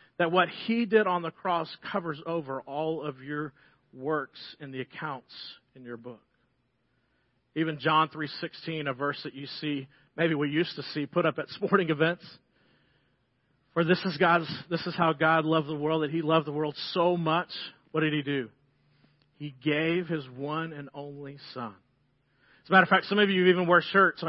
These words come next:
here that says the hashtag love does. It's taken from this verse, that God loved us so much that he gave the most precious gift that he could possibly give,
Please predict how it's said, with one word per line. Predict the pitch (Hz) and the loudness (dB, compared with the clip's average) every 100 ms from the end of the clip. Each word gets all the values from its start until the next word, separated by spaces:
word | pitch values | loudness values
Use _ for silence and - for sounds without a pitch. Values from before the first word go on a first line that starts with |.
| 151 | 2
here | 180 170 | 4 4
that | 156 | 2
says | - 170 | 0 0
the | 160 | 2
hashtag | 151 170 - 190 160 | 4 4 4 2 4
love | 156 160 | 4 4
does. | 135 160 113 - - _ - - _ | 4 2 2 -8 -20 _ -20 -20 _
It's | - - | -8 4
taken | 202 196 185 | 4 6 0
from | 185 | 2
this | 170 170 | 2 0
verse, | - 175 147 - - - - | 4 2 2 -4 -20 -20 0
that | 190 170 | 0 2
God | 170 185 220 202 | 4 8 6 8
loved | 220 214 180 | 8 8 6
us | 196 185 - | 2 0 -4
so | 208 208 226 | 2 6 6
much | 190 214 196 - | 6 4 4 0
that | 190 | -4
he | - 214 | 0 0
gave | 165 196 208 196 | 2 4 6 6
the | 190 | 4
most | 190 180 - | 2 -2 -4
precious | - 214 - 240 - | 2 2 2 -2 -2
gift | 160 196 208 | 0 2 2
that | 196 | -2
he | 185 | -2
could | 185 - | -2 -2
possibly | 190 196 - 185 185 | 0 0 -2 0 0
give, | 151 185 | 4 2